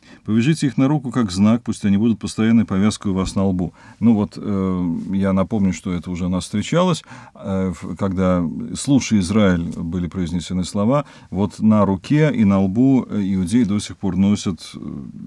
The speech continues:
отрывки из Писания, которые, э, собственно говоря, им напоминают о том, что они в состоянии этого завета с Богом. Ну, можно понять, что, э, здесь не скорее физический такой жест, а в большей степени,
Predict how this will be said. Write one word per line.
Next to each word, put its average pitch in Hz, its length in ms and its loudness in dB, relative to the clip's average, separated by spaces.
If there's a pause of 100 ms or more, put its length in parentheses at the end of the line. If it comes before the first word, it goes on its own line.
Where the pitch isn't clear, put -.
(140)
отрывки 98 500 0
из 85 100 -4
Писания, 117 560 0
которые, 92 540 -4 (420)
э, 85 400 -6
собственно 87 380 -6
говоря, 90 340 -2
им 98 160 6
напоминают 98 640 4
о 87 80 -2
том, 87 220 -4
что - 160 -8
они 85 200 -2
в 80 80 -10
состоянии 90 520 -4
этого 85 200 -10
завета 87 440 -6
с 82 80 -8
Богом. 82 440 -4 (1400)
Ну, 104 260 4
можно 104 300 2
понять, 110 340 4
что, 95 280 -4 (580)
э, 98 320 -2
здесь 92 400 -2
не 98 280 4
скорее 98 360 -2
физический 120 640 -2
такой 98 340 -2
жест, 87 380 -6
а 92 340 -4 (300)
в 90 80 -10
большей 101 300 -2
степени, 98 520 0